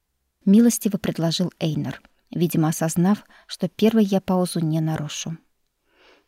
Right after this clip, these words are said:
"Ты помчалась спасать Конора?" "Да". Я выдохнула признание почти беззвучно, прекрасно понимая, какой будет реакция лорда-протектора. Пламя в его глазах взметнулось выше.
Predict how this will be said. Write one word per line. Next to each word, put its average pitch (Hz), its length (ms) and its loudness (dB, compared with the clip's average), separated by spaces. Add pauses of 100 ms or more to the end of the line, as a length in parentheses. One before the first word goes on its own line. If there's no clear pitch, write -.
(140)
"Ты 151 140 -4
помчалась 170 640 2
спасать - 580 -4
Конора?" 180 460 2 (1120)
"Да". 190 300 0 (1300)
Я 285 160 6
выдохнула 214 500 4
признание 196 520 4
почти - 320 -4
беззвучно, - 640 -6 (400)
прекрасно 202 480 2
понимая, 190 560 2 (240)
какой 220 360 4
будет 165 300 -2
реакция 175 520 -2
лорда-протектора. - 1040 -10 (1300)
Пламя 269 340 10
в 214 60 4
его 214 260 6
глазах 208 460 4
взметнулось 175 720 -2
выше. - 400 -2